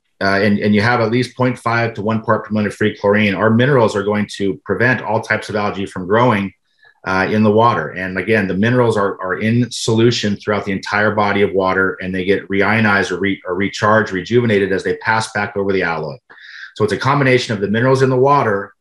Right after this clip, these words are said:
that are doing the active killing and preventing of algae, freeing up the chlorine, and it's the, the long life of them is also because of the reaction with the minerals and the alloy. The unit itself, so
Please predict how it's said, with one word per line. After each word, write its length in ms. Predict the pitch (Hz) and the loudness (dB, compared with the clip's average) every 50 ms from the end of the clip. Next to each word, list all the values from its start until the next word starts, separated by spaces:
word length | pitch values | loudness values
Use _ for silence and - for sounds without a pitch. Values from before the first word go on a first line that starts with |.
| _ - | _ -6
that 100 | 101 98 | -4 -4
are 100 | 98 95 | -2 0
doing 200 | 117 113 117 113 | 0 2 2 2
the 100 | 107 107 | 2 2
active 400 | 110 113 113 - 117 107 - - | 2 2 0 0 -2 -2 -2 -2
killing 260 | - 113 113 113 110 | -2 -2 0 0 0
and 100 | 107 98 | -2 -2
preventing 320 | 95 95 110 113 113 107 104 | -2 0 0 0 0 0 0
of 80 | 98 | 0
algae, 580 | 107 110 117 120 117 98 92 90 92 90 - _ _ _ - - _ _ _ | 0 2 2 2 0 0 -2 -4 -6 -6 -8 _ _ _ -20 -20 _ _ _
freeing 260 | - - - 107 110 107 | -6 -2 0 0 2 0
up 100 | 107 - | 0 -2
the 60 | - | -4
chlorine, 640 | - - 110 107 110 110 110 104 98 95 92 92 _ _ _ _ _ _ _ _ _ _ - | -4 -2 2 2 4 4 4 2 0 -2 -4 -6 _ _ _ _ _ _ _ _ _ _ -6
and 140 | 101 101 | -4 -2
it's 360 | 101 95 - - - - _ _ - | -2 -2 -4 -8 -12 -16 _ _ -8
the, 100 | 98 92 | -4 -4
the 260 | 95 92 80 98 95 | -2 -2 -2 -2 -2
long 380 | 95 101 110 117 127 123 110 110 | 0 2 4 4 4 2 2 2
life 280 | 117 151 185 175 - | 2 2 0 0 -2
of 140 | 104 92 87 | -4 -6 -4
them 400 | 98 98 95 98 104 104 110 - _ _ _ _ _ _ - | -4 -4 -2 -2 -4 -6 -6 -10 _ _ _ _ _ _ -10
is 140 | 101 98 110 | -4 0 2
also 500 | 110 113 110 - - 120 113 107 98 87 | 2 2 2 2 2 4 4 4 4 2
because 380 | 98 - - 113 107 104 98 | -2 -6 -2 0 0 2 2
of 140 | 104 95 85 | 0 0 0
the 100 | 95 92 | 0 0
reaction 480 | 95 98 101 104 107 104 - - 104 104 | 2 2 2 2 2 0 -2 -4 -4 -4
with 120 | 98 - | -4 -4
the 80 | 98 92 | -4 -2
minerals 380 | 95 101 101 104 104 104 90 | 0 0 0 2 0 0 -2
and 120 | 92 92 92 | -2 -4 -4
the 100 | 90 90 | -4 -2
alloy. 360 | 90 90 90 90 78 71 - - _ _ - - - - - - _ - | -2 -2 -2 -4 -4 -6 -8 -14 _ _ -20 -20 -20 -20 -20 -10 _ -2
The 80 | 104 | 0
unit 240 | 104 123 165 196 185 | 2 2 4 4 4
itself, 560 | 151 113 - - - 151 139 123 117 104 - | 4 2 0 0 0 2 2 2 2 0 -2
so 400 | - - 113 107 104 104 101 - | -4 -2 0 0 0 0 -2 -6